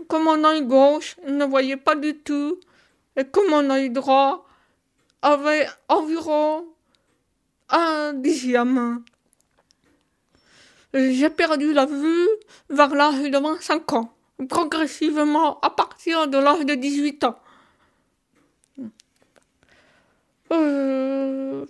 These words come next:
pour ce qui est de la surdité, mes parents avaient constaté que je ne me comportais plus de la même manière,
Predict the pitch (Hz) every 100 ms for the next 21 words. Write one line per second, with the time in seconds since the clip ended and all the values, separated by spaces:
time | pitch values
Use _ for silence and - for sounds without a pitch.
0 | _ _ 370 359 320 320 302 311 277 254
1 | - - 285 254 247 233 - 254 262 -
2 | _ - _ _ _ _ _ - 269 392
3 | 523 - 262 285 269 247 302 - - 339
4 | - 302 277 349 311 - - _ _ -
5 | 320 302 294 285 294 285 285 285 285 277
6 | 269 277 277 269 254 220 - 247 240 -
7 | 392 311 277 269 277 277 269 254 247 247
8 | 262 262 254 240 254 262